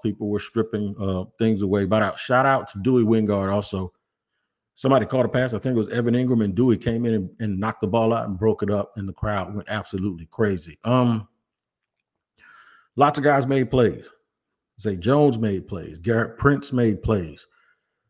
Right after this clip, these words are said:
Uh, the running backs made some nice cuts. I saw one or two by Tank Bigsby and by, uh, Travis Etienne.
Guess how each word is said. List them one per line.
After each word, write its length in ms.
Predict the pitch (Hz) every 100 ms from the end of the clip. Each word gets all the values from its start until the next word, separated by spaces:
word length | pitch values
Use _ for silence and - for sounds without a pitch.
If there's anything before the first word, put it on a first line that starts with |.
| _ -
Uh, 140 | 110
the 100 | 104
running 400 | 101 123 135 117
backs 420 | 104 90 - -
made 220 | 110 113 110
some 240 | 104 101
nice 280 | 107 117 -
cuts. 480 | - 120 95 - - _ -
I 100 | 80
saw 260 | - 107
one 240 | 101 113 110
or 40 |
two 300 | 90 131 131
by 200 | 101 98
Tank 260 | - 123 101
Bigsby 460 | 107 110 104 107 -
and 320 | 127 127 117
by, 300 | 101 95 95 - _ _ _ _ 107
uh, 100 | 98
Travis 460 | - 113 107 -
Etienne. 600 | 123 113 113 110 113 98